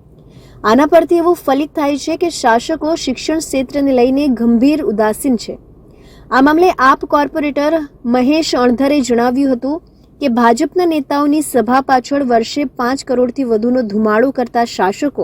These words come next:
વિદ્યાર્થીઓના શિક્ષણ પાછળ ઉદાસીન શા માટે છે? શું તેમને બાળકોના ભવિષ્યની કંઈ જ પડી નથી? બિચારા આધેડ અને વૃદ્ધો પણ આ લાઇબ્રેરીમાં જમીન પર બેસીને વાંચન કરતા હોય છે.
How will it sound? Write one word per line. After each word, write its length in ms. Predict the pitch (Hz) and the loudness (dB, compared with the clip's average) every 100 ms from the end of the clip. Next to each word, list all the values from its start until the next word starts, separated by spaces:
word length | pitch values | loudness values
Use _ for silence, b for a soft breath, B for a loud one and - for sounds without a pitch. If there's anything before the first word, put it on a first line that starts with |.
| - b b b 233 | -8 b b b -4
વિદ્યાર્થીઓના 640 | 233 220 269 311 359 311 | -2 2 2 2 0 -2
શિક્ષણ 420 | 294 262 - 285 | -4 -8 -6 -6
પાછળ 420 | 277 254 247 269 240 | -2 -2 0 -4 -2
ઉદાસીન 460 | 202 214 - 294 | -2 -2 -2 -4
શા 260 | 269 311 311 | -2 -4 -2
માટે 260 | 294 196 151 | -2 -4 -8
છે? 180 | - - _ _ b b b b | -14 -20 _ _ b b b b
શું 160 | - 359 | 0 2
તેમને 220 | 330 311 | 2 2
બાળકોના 480 | 262 254 262 285 294 | 4 4 2 -2 -2
ભવિષ્યની 580 | 254 233 262 - 262 262 | -2 -2 -4 -4 -4 -4
કંઈ 200 | 254 254 | -4 -6
જ 120 | - | -4
પડી 220 | 226 220 | -2 -2
નથી? 340 | 262 262 208 - - - - - - - - - - | -2 -6 -10 -12 -20 -20 -20 -20 -20 -20 -20 -18 -2
બિચારા 440 | 233 294 285 311 277 | 0 2 2 2 2
આધેડ 400 | 240 233 285 311 | 0 0 0 0
અને 160 | 285 | 0
વૃદ્ધો 400 | 262 226 208 262 | 0 -2 -2 -2
પણ 180 | 277 285 | -2 -2
આ 140 | 262 233 | 0 0
લાઇબ્રેરીમાં 640 | 214 208 233 254 240 240 | 2 2 0 0 0 0
જમીન 380 | 214 220 262 269 | 0 0 2 0
પર 180 | 254 240 | -2 -2
બેસીને 380 | 233 226 247 | -2 -2 -4
વાંચન 420 | 226 196 202 254 233 | -2 -2 -4 -4 -4
કરતા 320 | 202 - 165 | -4 -6 -8
હોય 180 | 160 180 | -8 -12
છે. 220 | - | -14